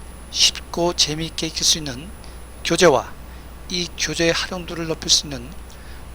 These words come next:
파니스 카드와 온라인 학습 사이트 이용 방법에 대해서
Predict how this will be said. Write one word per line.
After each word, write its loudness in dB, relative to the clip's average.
파니스 4
카드와 2
온라인 2
학습 2
사이트 2
이용 -2
방법에 -8
대해서 2